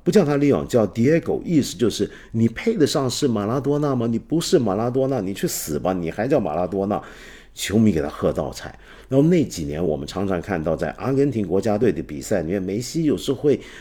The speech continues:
在开赛前会被拍到在呕吐，甚至在球场打到一半的时候在球场上呕吐，这是怎么回事儿？那有很多人都证明，都说明这其实是不是身体出问题，是他的精神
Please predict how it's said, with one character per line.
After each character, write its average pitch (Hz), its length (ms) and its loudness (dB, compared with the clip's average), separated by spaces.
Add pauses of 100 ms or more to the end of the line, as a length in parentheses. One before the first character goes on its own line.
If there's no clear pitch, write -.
在 170 140 0
开 160 200 -2
赛 156 200 2
前 117 160 -2
会 143 160 2
被 143 180 0
拍 147 240 -4
到 143 140 2
在 131 220 0
呕 78 220 -2
吐， - 320 2 (380)
甚 - 200 4
至 147 40 -2
在 170 140 0
球 180 280 0
场 180 200 0
打 107 180 -2
到 139 180 2
一 131 80 2
半 196 300 2
的 117 80 4
时 - 180 -2
候 147 160 2
在 131 140 2
球 135 300 0
场 113 180 -2
上 107 160 0
呕 78 280 -4
吐， - 220 -2 (320)
这 - 140 0
是 170 140 -4
怎 80 120 -6
么 67 80 -10
回 71 220 -6
事 - 140 -2
儿？ - 100 -2 (540)
那 101 280 2 (260)
有 95 140 4
很 78 240 -4
多 98 300 4
人 78 180 0
都 85 160 0
证 82 220 0
明， 67 220 -6
都 87 160 -2
说 90 200 -2
明 67 240 -4 (200)
这 123 140 2
其 - 360 -4
实 92 300 -6
是 85 420 -4
不 104 80 -2
是 107 140 -6
身 120 260 0
体 - 160 -12
出 - 240 -8
问 80 180 -2
题， - 240 -12 (280)
是 - 120 -6
他 104 140 -6
的 98 80 0
精 107 320 2
神 65 240 -4